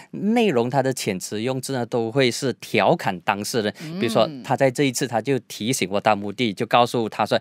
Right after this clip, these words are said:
Speaker 1: ：“哎，你必须要记得，你不是民选的，拜托，别让首相和我们的这个国家元首难堪。
Speaker 2: 嗯。
Speaker 1: 如果你感到不满意，所谓的不满意，就是你对我卡迪亚信的这个，呃，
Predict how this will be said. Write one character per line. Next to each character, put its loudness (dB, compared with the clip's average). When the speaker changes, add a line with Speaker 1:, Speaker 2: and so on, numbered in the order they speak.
Speaker 1:
：“哎， 8
你 -6
必 -2
须 -2
要 8
记 0
得， 4
你 0
不 -2
是 0
民 -2
选 -4
的， -4
拜 4
托， 4
别 6
让 6
首 -2
相 0
和 -2
我 0
们 -4
的 2
这 -4
个 2
国 0
家 4
元 0
首 -2
难 -4
堪。 0
Speaker 2:
嗯。 -6
Speaker 1:
如 2
果 2
你 0
感 -12
到 -4
不 -4
满 -2
意， -2
所 -4
谓 -2
的 -2
不 0
满 -2
意， -4
就 -4
是 0
你 -4
对 2
我 0
卡 -4
迪 -6
亚 -4
信 -2
的 -2
这 -4
个， -2
呃， -2